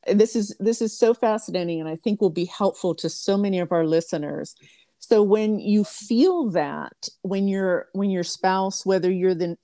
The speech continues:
the autistic person or the neurotypical or non-autistic person, when you feel like you're not being validated or you're not being valued in the relationship, or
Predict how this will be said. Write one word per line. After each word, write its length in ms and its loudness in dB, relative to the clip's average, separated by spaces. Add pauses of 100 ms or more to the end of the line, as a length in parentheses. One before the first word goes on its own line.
the 480 -2
autistic 440 -4
person 600 -4
or 120 -2
the 120 -2
neurotypical 760 -4
or 60 -2
non-autistic 720 -4
person, 380 -4
when 180 0
you 160 2
feel 380 2
like 260 0
you're 100 4
not 380 0 (140)
being 340 0
validated 760 2 (440)
or 480 4
you're 180 -2
not 280 -4
being 360 -4
valued 560 2
in 180 -2
the 80 -2
relationship, 800 -2 (180)
or 540 2